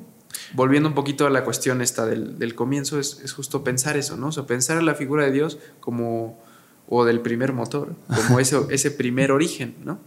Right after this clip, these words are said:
Speaker 2: Sí.
Speaker 1: Ahora, si tú me preguntas si me compro el argumento, incluso siendo creyente, yo diría que no es del todo persuasivo.
Speaker 2: ¿Por qué?
Speaker 1: Porque podemos precisamente concebir un suceso sin causa, ¿me explico? O sea, ¿por qué necesariamente el universo tendría que tener una causa,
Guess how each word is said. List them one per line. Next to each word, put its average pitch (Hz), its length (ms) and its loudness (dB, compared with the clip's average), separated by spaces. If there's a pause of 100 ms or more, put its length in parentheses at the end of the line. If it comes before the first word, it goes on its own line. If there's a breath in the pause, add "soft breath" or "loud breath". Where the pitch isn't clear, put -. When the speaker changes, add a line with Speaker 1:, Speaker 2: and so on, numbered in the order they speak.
(120)
Speaker 2:
Sí. - 500 2
Speaker 1:
Ahora, 135 480 2
si - 160 -2
tú 139 100 2
me 147 120 2
preguntas 151 760 2
si - 200 0
me 110 220 -4
compro 147 300 2
el 143 60 4
argumento, 147 760 -2 (200)
incluso 135 360 -2
siendo 151 220 2
creyente, 131 360 -2
yo 135 120 2
diría 120 200 2
que 120 120 -4
no 120 260 -2
es 127 80 0
del 120 160 -4
todo 120 220 0
persuasivo. 127 680 -4 (240 loud breath)
Speaker 2:
¿Por 123 160 2
qué? 143 340 -2 (180)
Speaker 1:
Porque 139 200 2
podemos 147 380 4
precisamente 143 680 0
concebir 139 480 2
un 143 140 -2
suceso 127 340 -2
sin 117 200 -4
causa, 147 400 -2 (240)
¿me - 60 -20
explico? 135 340 -6 (580 soft breath)
O - 40 -18
sea, 131 200 0
¿por 131 180 2
qué 160 120 2
necesariamente 139 640 2
el 135 80 0
universo 120 360 0
tendría 117 380 -2
que 120 80 -8
tener 117 320 -4
una 113 220 -8
causa, 151 320 -4